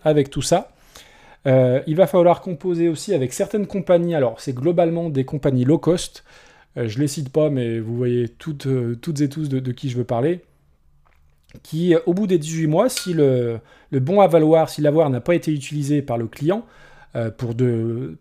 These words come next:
peu importe la raison, hein, parce que bien souvent, le client voulait repartir, mais la destination était fermée, eh bien, ces dé-, ces compagnies-là ont décidé de ne pas rembourser. Donc là, on va arriver à expiration.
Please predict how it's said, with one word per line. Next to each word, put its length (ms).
peu 120
importe 220
la 80
raison, 360
hein, 60
parce 140
que 80
bien 160
souvent, 320
le 140
client 280
voulait 240
repartir, 460
mais 100
la 120
destination 460
était 140
fermée, 380
eh 60
bien, 180
ces 200
dé-, 280
ces 300
compagnies-là 500
ont 80
décidé 360
de 100
ne 80
pas 140
rembourser. 520
Donc 180
là, 80
on 60
va 100
arriver 260
à 60
expiration. 640